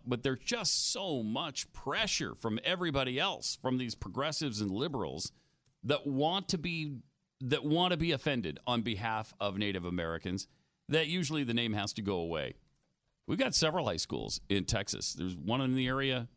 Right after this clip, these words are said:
where I live, uh, that are the Indians. And their logo and Indians' name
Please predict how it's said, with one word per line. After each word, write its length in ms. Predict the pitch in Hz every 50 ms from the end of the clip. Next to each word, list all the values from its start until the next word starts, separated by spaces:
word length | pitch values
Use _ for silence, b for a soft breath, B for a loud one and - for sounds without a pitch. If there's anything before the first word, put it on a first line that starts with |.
| _ -
where 420 | - - - - 113 120 127 139
I 100 | 151 165
live, 220 | 156 123 - - - - - _ _ _ _ _ _ _ _ _
uh, 300 | - 92 101 98 95 92 95
that 200 | 95 101 92 92
are 100 | 87 85
the 160 | 82 85 82
Indians. 500 | 80 78 71 67 62 55 - - - - - _ _
And 380 | - 123 127 127 123 123 113 - - - _ _ _ _ _ _ _ _ _ _ _ _ -
their 220 | 117 123 139 131
logo 460 | 127 127 135 143 139 139 135 135 135 - -
and 300 | 127 127 127 123 113 - - 117 120 110 - _ _
Indians' 800 | - 185 196 196 170 165 151 143 135 131 123 120 107 - - - - -
name 480 | 110 123 165 196 180 143 131 131 135